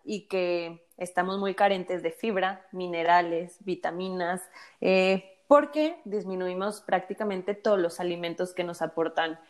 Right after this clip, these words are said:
todos estos nutrientes. Entonces, recuerden que nosotros estamos aquí para defender la salud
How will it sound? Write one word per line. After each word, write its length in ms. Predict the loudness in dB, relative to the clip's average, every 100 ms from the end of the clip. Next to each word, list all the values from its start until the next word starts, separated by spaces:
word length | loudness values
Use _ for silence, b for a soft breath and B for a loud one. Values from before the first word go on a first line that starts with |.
| b _
todos 240 | 4 4
estos 260 | 0 -4 -2
nutrientes. 640 | -2 -4 -6 -4 -6 -4
Entonces, 540 | 0 2 4 4 2 B B B
recuerden 580 | 4 8 8 8 6 6
que 280 | 6 6 4
nosotros 580 | -2 2 2 2 -2 -2
estamos 400 | -2 -2 0 -4
aquí 300 | -2 -4 -2
para 320 | 0 2 2
defender 680 | 0 -4 -2 2 4 2 -2 B _
la 180 | -2 0
salud 400 | 0 2 2